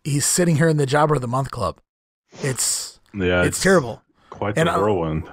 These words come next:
Speaker 2: Quite
Speaker 1: let
Speaker 2: the
Speaker 1: me re-,
Speaker 2: whirlwind.
Speaker 1: let me reiterate. He doesn't belong here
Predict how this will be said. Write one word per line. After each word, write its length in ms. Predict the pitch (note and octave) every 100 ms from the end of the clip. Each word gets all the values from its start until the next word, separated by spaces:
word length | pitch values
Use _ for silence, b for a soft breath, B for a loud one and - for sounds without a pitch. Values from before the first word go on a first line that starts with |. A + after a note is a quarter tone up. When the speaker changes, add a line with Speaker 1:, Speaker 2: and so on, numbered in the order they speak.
| -
Speaker 2:
Quite 180 | - D3
Speaker 1:
let 80 | G#3+
Speaker 2:
the 100 | C4
Speaker 1:
me 40 |
re-, 140 | A3+ A2+
Speaker 2:
whirlwind. 300 | D#3+ D#2+ - _ _ _ -
Speaker 1:
let 160 | F3+
me 100 | A3+
reiterate. 520 | G3+ F#3+ G3+ C#3+ F#2 - _ _ -
He 240 | - B3+
doesn't 260 | A3 F#3+ E3+
belong 280 | E3 D#3
here 220 | A2 -